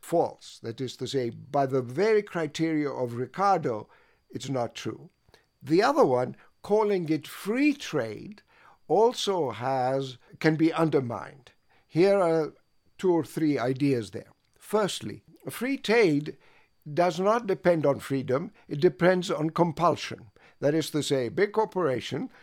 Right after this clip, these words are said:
can go into a particular country and say to the government, "Hey, listen, you know, we can come here and your people will have,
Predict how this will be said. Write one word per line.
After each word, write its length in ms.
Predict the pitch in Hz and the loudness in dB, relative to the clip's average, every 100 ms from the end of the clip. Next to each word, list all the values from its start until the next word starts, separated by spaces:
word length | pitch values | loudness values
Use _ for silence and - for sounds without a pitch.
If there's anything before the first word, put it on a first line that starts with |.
| _ - | _ -4
can 180 | 143 139 | -2 4
go 320 | 151 185 185 - | 6 6 2 0
into 280 | 165 214 202 | 0 2 0
a 40 | |
particular 460 | 202 185 170 170 147 | -2 -6 -6 -4 -4
country 560 | 151 117 - 113 226 - _ - _ - | -4 -6 -6 -8 -8 -12 _ -20 _ -4
and 200 | 165 151 | -4 -2
say 400 | - 147 165 160 - | 0 2 2 0 0
to 180 | 185 202 | 2 2
the 100 | 196 | 2
government, 560 | 151 120 117 117 - - | 2 2 -4 -6 -10 -2
"Hey, 160 | 165 220 | 4 6
listen, 400 | 247 - 107 - _ _ _ _ - - - - | 6 4 -4 -10 _ _ _ _ -20 -20 -20 -4
you 140 | 160 190 | 2 4
know, 300 | 170 180 - | 4 2 -2
we 140 | 151 | -4
can 200 | 147 151 | -2 -4
come 240 | 147 214 226 | 0 0 0
here 480 | 175 156 131 147 269 _ _ _ - | 0 0 2 -2 -4 _ _ _ 0
and 800 | 147 143 143 139 135 131 135 131 | 4 6 6 6 6 2 -2 -4
your 220 | 120 190 | 0 2
people 400 | 202 196 156 170 | 2 -2 0 -2
will 220 | 147 143 131 | 0 0 2
have, 340 | 151 143 | 2 0